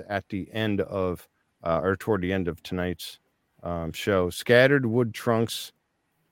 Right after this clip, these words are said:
says who? Um, that, I guess that would have been, um, that would have been the guys at the Oak Island Association that were digging Shaft Six. Um, had said that there was a collapse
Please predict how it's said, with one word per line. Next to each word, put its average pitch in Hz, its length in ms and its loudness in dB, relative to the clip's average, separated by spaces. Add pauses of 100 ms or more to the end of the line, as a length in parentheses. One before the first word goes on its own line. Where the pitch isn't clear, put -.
(220)
says 107 380 2
who? 90 560 0
Um, 98 300 2
that, 131 220 4
I 110 120 0
guess 120 300 4
that 135 180 4
would 117 100 -2
have 107 80 0
been, 117 540 2
um, 104 540 -2 (380)
that 95 120 0
would 104 80 0
have 101 80 0
been 107 240 4
the 95 300 2
guys 104 360 4
at 98 80 -2
the 95 140 0
Oak 104 240 0
Island 98 340 2
Association 95 840 -2 (100)
that 87 120 -4
were 82 80 -6
digging 90 460 -4
Shaft 87 320 -4
Six. - 480 -4 (3000)
Um, 82 380 0 (460)
had 90 200 -6
said 90 320 0
that 85 120 -12
there 95 120 -2
was 87 140 -4
a 82 60 -6
collapse - 600 -8